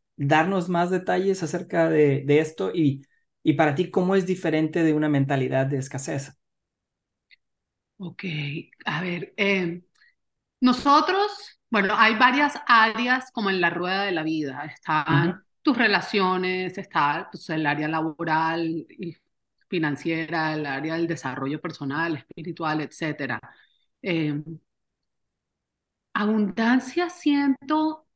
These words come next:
Speaker 2: que es, la mentalidad de abundancia, yo siento que es esa en donde todo es posible, en donde siempre hay una solución,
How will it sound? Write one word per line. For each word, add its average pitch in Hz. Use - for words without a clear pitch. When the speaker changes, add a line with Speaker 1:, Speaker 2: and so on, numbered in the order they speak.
Speaker 2:
que 202
es, -
la 208
mentalidad 202
de 285
abundancia, 226
yo 208
siento 226
que 202
es -
esa 226
en 208
donde 190
todo 247
es 254
posible, 262
en 175
donde 190
siempre 226
hay 254
una 254
solución, 208